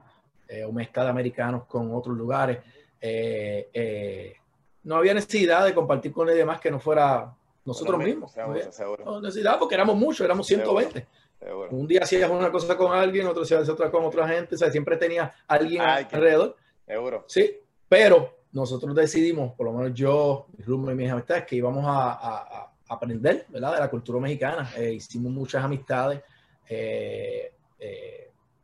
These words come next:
Speaker 1: incluso el anotador de la liga de softball nos, nos llevó a su casa a, a comer pozole, que es una sopa bien,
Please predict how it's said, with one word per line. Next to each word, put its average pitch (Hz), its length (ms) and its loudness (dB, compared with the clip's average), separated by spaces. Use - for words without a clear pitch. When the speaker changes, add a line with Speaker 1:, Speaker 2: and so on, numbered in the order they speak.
Speaker 1:
incluso 139 460 -4
el 143 80 0
anotador 123 380 -2
de 139 100 0
la 139 80 2
liga 139 200 2
de 135 40 0
softball 135 480 0
nos, 120 360 -10
nos - 260 -20
llevó 117 180 -6
a 123 40 -4
su 139 120 -4
casa 127 680 0
a, 110 260 -14
a 101 160 -18
comer 110 300 -10
pozole, 135 460 0
que 120 80 -4
es 120 40 -2
una 127 140 -4
sopa 127 500 -4
bien, 127 280 -2